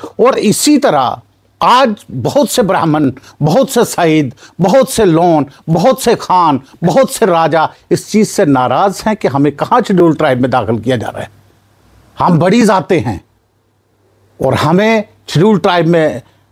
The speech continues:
अ, दाखिल करके डिग्रेड किया जा रहा है। लोगों के अंदर ये सोच भी है। लेकिन कुछ एक, अ, हायर्ड जो आदमी था,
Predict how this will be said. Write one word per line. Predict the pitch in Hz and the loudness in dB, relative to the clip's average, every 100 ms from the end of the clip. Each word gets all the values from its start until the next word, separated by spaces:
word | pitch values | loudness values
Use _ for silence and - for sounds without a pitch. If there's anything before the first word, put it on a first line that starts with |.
| - | -4
अ, | 139 | -2
दाखिल | 123 143 147 | 0 -2 -2
करके | 131 147 - | -2 -2 0
डिग्रेड | 196 196 202 254 214 | 2 2 2 2 0
किया | 170 143 | 0 0
जा | 117 | 0
रहा | - | -4
है। | - - _ _ _ _ - | -14 -18 _ _ _ _ -2
लोगों | 165 196 220 | 0 2 2
के | 262 | 2
अंदर | 247 262 | 2 4
ये | 262 294 | 2 2
सोच | 269 247 - | 2 0 2
भी | 190 117 | -2 0
है। | 107 - _ _ _ _ _ _ _ _ _ _ - | -4 -6 _ _ _ _ _ _ _ _ _ _ -2
लेकिन | 123 180 190 220 143 - _ _ _ _ _ _ _ _ _ _ _ _ _ - | 0 2 0 0 -2 -8 _ _ _ _ _ _ _ _ _ _ _ _ _ -4
कुछ | 233 240 - - _ - | -2 -2 -8 -12 _ -6
एक, | - 196 214 214 160 147 131 - _ _ - 123 | 0 2 2 -2 -2 0 0 -4 _ _ -12 -6
अ, | 120 113 - | -4 -4 -6
हायर्ड | - 127 165 208 180 | -8 -4 0 2 0
जो | 135 151 | 0 0
आदमी | 131 127 110 131 | 0 -2 0 -2
था, | - 117 104 - | 0 -2 -2 -4